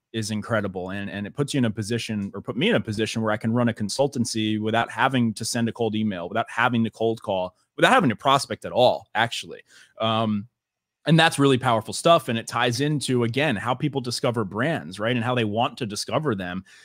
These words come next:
Uh, I would not have, you know, a list of clients right now, you know, uh, o-, less than a year into building this business if it weren't for, uh, investing heavily, uh, my time and my energy into building out a social presence. And I think that ties into, you know,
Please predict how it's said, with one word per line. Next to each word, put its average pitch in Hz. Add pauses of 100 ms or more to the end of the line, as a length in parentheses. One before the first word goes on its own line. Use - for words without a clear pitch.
(200)
Uh, 92
I 139
would 139
not 120
have, 107 (140)
you 117
know, 101
a -
list 113
of 101
clients 113
right 117
now, 120
you 110
know, 98
uh, 98
o-, 110
less 113
than 110
a -
year 110
into 110
building 104
this 98
business 107
if -
it -
weren't 104 (100)
for, 95 (440)
uh, 95
investing 127
heavily, 139
uh, 98
my 98
time 127
and 107
my 92
energy 107
into 107
building 110
out 95 (240)
a -
social 107
presence. 82
And 98
I 95
think 107
that -
ties 92
into, 78
you 95
know, 65